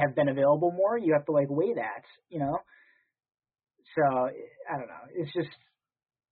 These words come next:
there's, there's always clear biases in these <laughs> arguments with media members. Um,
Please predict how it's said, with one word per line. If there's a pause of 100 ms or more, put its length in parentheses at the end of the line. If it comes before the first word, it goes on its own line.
(840)
there's, (200)
there's
always (220)
clear
biases
in
these
<laughs>
arguments
with
media
members. (220)
Um,